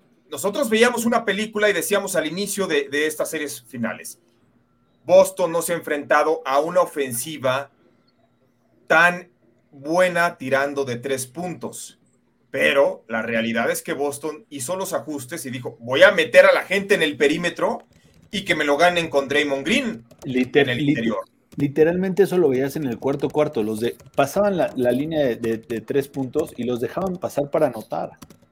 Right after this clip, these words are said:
Speaker 2: <laughs> Los dejaban, o sea, de,
Speaker 1: Exacto.
Speaker 2: "Pásele".
Speaker 1: "Anótame de dos, gáname con dos y gáname con Draymond Green, pero no me vas a ganar con Stephen Curry".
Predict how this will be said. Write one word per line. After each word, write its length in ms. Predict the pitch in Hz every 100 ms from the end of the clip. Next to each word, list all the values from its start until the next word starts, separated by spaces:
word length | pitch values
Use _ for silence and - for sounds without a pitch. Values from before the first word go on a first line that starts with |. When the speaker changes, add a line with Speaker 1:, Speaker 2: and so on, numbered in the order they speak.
| -
Speaker 2:
<laughs> 380 | - - - 180
Los 220 | 139 123
dejaban, 460 | 127 - 165 135
o 20 | 117
sea, 140 | 117
de, 80 | 117
Speaker 1:
Exacto. 280 | 247 - -
Speaker 2:
"Pásele". 460 | 208 269 190 123 107
Speaker 1:
"Anótame 420 | 233 277 285 262
de 120 | 214
dos, 220 | 226 247
gáname 360 | 196 240 269 233
con 180 | 220 208
dos 240 | 247 277
y 40 | 247
gáname 340 | 226 254 220
con 180 | 208 190
Draymond 340 | 226 233 208
Green, 240 | 196 233 -
pero 160 | 170
no 100 | 180
me 60 | 226
vas 160 | 214
a 40 | 214
ganar 260 | 180 202
con 160 | 202 180
Stephen 340 | - 202 180
Curry". 300 | 190 220 151